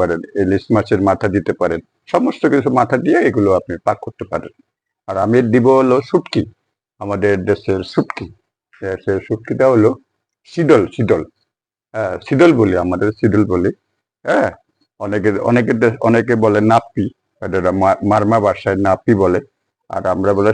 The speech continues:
শীতল বলি। হ্যাঁ, অনেক নর্থ বেঙ্গলের শীতল বলে, এ, সুন্দর করে শীতলটা ইয়ে করে। হ্যাঁ,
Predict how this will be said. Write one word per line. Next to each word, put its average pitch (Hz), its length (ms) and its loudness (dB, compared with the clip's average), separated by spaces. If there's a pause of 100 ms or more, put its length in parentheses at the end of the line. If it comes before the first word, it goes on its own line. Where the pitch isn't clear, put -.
শীতল 147 280 2
বলি। 120 260 4 (640)
হ্যাঁ, 196 240 0 (220)
অনেক 147 180 2 (100)
নর্থ 135 240 4
বেঙ্গলের 175 360 6
শীতল 156 260 4
বলে, 92 260 0 (300)
এ, 90 40 2 (280)
সুন্দর 98 360 2
করে 90 220 2 (220)
শীতলটা 87 480 -2 (340)
ইয়ে 95 220 2
করে। 82 160 0 (760)
হ্যাঁ, 90 200 -6